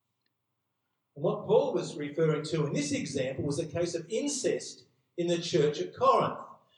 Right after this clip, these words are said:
There was a bloke that was sleeping with his father's wife, probably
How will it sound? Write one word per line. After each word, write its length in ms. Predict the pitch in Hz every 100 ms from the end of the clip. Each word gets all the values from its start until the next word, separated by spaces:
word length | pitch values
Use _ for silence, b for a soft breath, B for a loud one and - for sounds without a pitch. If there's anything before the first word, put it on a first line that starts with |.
| b
There 80 | 185
was 120 | 165
a 120 | 190
bloke 380 | 170 180 233 233
that 120 | - 170
was 220 | - -
sleeping 760 | 254 294 269 147 143 151 - - _ _ 165
with 160 | 165
his 420 | 156 143 - - - -
father's 760 | 247 247 - 135 170 - - _ _ _ _ _ _ _ _ _ _ _ _ _ -
wife, 420 | 247 - - - - - _ _ _ _ _
probably 460 | 196 - 110 123